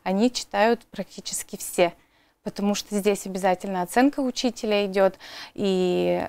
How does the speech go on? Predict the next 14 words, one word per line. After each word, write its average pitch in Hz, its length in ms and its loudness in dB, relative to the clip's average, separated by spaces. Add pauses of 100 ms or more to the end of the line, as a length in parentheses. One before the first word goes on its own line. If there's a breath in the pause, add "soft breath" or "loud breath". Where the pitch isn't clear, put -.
(120)
они 180 500 0
друг 180 260 -2
перед 190 260 -6
другом 175 340 -2
хотят 233 360 -4
похвастаться, 190 640 -4
ведь 175 180 -10
я 175 80 -2
тоже 190 260 -6
прочитал, 190 560 -4
мне 180 200 -6
тоже 196 260 -10
нужно 208 300 -4
рассказать. 190 520 -6